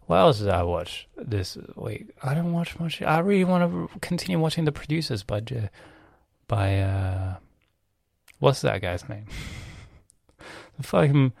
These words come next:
ah, fuck, who, who directed the produ-, I'm forgetting these names, man. I'm, I'm, I'm on, like, politics mood.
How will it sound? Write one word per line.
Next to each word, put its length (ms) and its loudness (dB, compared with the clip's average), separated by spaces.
ah, 220 6
fuck, 320 0
who, 240 -4
who 340 -4
directed 540 2
the 80 -2
produ-, 260 -8
I'm 140 2
forgetting 400 0
these 160 2
names, 180 2
man. 200 0
I'm, 120 -2
I'm, 320 2
I'm 200 2
on, 100 4
like, 260 -2
politics 520 -2
mood. 260 -4